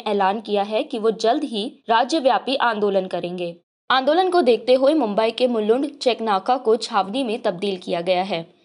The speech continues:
किसी भी अप्रिय घटना को रोकने के लिए सैकड़ों पुलिसकर्मियों को वहां तैनात किया गया है।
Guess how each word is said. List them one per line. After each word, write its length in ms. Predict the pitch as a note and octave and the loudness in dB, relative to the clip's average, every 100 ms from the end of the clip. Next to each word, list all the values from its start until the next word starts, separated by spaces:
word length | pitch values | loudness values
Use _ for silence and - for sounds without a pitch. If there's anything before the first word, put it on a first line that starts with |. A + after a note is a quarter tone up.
| _ | _
किसी 260 | - A3+ B3 | -8 -4 -2
भी 100 | B3 | -2
अप्रिय 460 | - A#3+ - B3+ C4 | 2 0 0 0 0
घटना 360 | A#3+ A3 A3+ | 0 -4 -4
को 140 | A3 A3+ | 0 0
रोकने 340 | F3+ G3+ A#3+ | 0 -2 -4
के 140 | B3+ | 0
लिए 220 | A#3 A#3+ D#4 | 0 0 -2
सैकड़ों 400 | A#3+ G3+ B3+ C#4+ | -2 0 2 2
पुलिसकर्मियों 680 | A#3+ G#3+ - G#3 F3+ A#3 | 2 -2 0 -2 -2 -6
को 180 | A#3+ G3 | -4 -4
वहां 280 | G3 F3+ A3 | -4 -4 -4
तैनात 480 | A#3 G3 F#3 A3+ - | -4 -4 -2 -4 -6
किया 200 | C4+ B3+ | 0 2
गया 220 | F#3 F3 | 2 -4
है। 260 | F#3 G3 | -4 -6